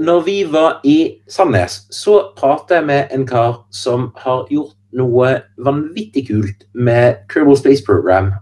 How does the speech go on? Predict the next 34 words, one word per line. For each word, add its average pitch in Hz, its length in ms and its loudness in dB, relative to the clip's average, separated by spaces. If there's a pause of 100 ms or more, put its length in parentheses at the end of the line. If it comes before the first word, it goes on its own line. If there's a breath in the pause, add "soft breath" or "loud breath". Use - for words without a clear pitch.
(100)
Eh, 113 840 4
og 131 160 4
jeg 135 140 0
husker 170 260 -4
ikke 156 80 -4
om 139 60 -2
dette 135 280 0
var 127 360 0
i, 101 80 -8
på 117 720 0
slutten - 320 -8
av 117 80 -4
barneskolen, 113 500 0
eller 104 160 0
dette 113 320 -2
er 101 160 -2
på 104 380 -2
begynnelsen 98 640 -6
av 98 420 -2
ungdomsskolen, 117 600 -2 (300 soft breath)
hvor 127 200 0
de 131 80 4
da 139 260 4 (140)
spilte 139 840 -2
Kerbal 123 240 2
Space 120 320 -4
Pro-, 92 240 -4
Program 95 560 -2
sammen, 98 480 -4 (380 soft breath)
eh, 101 480 2
hele 123 240 2
klassen. 135 560 -2
Og 135 140 4
da, 139 120 6